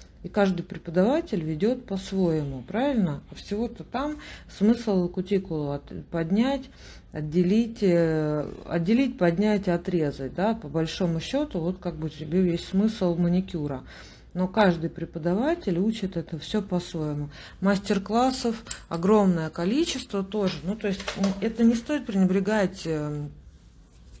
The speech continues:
э, обучением. Ничего ни с чем не мешали, девочки. Гель-лаки у меня сейчас от компании Lira Shop. Вот, Lira. В живом магазине уже они появились, э, в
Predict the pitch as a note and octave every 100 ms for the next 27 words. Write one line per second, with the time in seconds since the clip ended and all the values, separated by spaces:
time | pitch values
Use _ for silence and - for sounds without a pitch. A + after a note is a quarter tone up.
0 | - F3+ D3+ D#3 D3+ D3+ D3 F3 D#3+ F#3
1 | - A3+ G3 E3+ D#3 D#3+ E3+ C#3 - -
2 | - - G3 F#3+ D#4 A#3 - A3+ G#3 G3
3 | F#3+ - C#3 C3+ - C#3+ C#3 - - _
4 | - - - - - - - - - -
5 | - - - F3 F3 G3 A#3+ A#3+ A3+ F#3+
6 | E3+ F3 F#3+ - F#3+ F#3+ - - - D#3
7 | D3 F3+ F#3 F3+ E3 D3+ D3 E3 D3+ D3
8 | D3 - C#3 C3+ - - - D3 C3+ C3+
9 | - D3 D3 C#3+ C#3 - - - - -
10 | - - - - - - - - - D#3
11 | E3+ F3+ F3 D#3 E3 E3 D#3+ D3+ D#3+ D#3
12 | - F3 F#3+ D#4+ C#4+ C4 - F#3 D#3+ D3